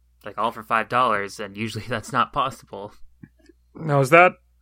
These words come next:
Speaker 2: a thing that you can order through the drive-thru, or do you have to go on the app first to pre-order it before you go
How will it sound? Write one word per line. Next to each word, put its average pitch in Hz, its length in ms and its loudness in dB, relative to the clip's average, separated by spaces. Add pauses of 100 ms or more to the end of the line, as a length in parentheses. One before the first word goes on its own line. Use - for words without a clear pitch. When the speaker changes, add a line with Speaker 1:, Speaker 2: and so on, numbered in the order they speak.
(140)
Speaker 2:
a 147 120 0
thing 160 340 0
that 147 80 -2
you 147 160 2
can 127 180 -4
order 131 380 2
through 135 340 -4
the 143 80 0
drive-thru, 143 460 0
or 135 80 2
do 113 120 -8
you 117 120 -4
have 117 320 0
to 120 60 -14
go 117 180 0
on 110 80 0
the 110 120 -6
app 107 320 -2
first - 540 -2 (380)
to 123 100 -10
pre-order 110 560 -2
it 104 100 -6 (240)
before 110 300 -10
you 101 120 -8
go 101 320 -4